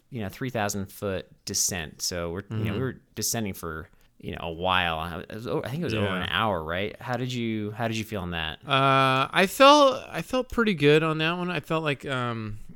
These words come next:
Speaker 2: I felt because I
Speaker 1: Okay.
Speaker 2: had the lighter backpack, and I think I had eaten a good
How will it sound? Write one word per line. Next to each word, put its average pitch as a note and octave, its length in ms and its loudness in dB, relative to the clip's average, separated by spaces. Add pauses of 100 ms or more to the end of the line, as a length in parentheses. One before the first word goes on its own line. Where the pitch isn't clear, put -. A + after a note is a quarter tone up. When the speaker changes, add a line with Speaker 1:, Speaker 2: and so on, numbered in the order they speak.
Speaker 2:
I C#3 80 -6
felt C3+ 340 0
because D3+ 220 2
I D#3 40 6
Speaker 1:
Okay. C#3+ 60 6
Speaker 2:
had D3 100 6
the B2 60 0
lighter A#2+ 240 4
backpack, A2 580 0
and A#2 80 -2
I A#2 60 0
think E3+ 180 -4
I D#3 60 2
had A2+ 140 0
eaten G#2 300 -4
a G#2 40 -6
good F#2+ 340 -4